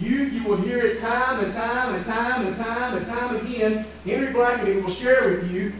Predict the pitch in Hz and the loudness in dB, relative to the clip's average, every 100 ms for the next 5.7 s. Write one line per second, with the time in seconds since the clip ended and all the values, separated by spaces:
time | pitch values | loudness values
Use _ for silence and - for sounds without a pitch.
0 | - - 277 294 285 240 240 240 233 190 | -10 -6 -2 0 0 0 2 4 4 2
1 | 226 214 196 - - 190 180 147 - 226 | 0 2 2 0 -4 -2 -2 -4 -4 -2
2 | 240 240 233 - - - 311 320 - - | 0 0 -2 -4 -10 4 6 6 4 -8
3 | - - - - - - - - - - | -12 -16 -18 -18 -18 -18 -18 -18 -20 -20
4 | - - - - 220 294 302 330 330 320 | -20 -20 -18 -2 0 0 0 0 2 2
5 | 311 302 294 247 226 - | 4 2 0 -2 -2 -4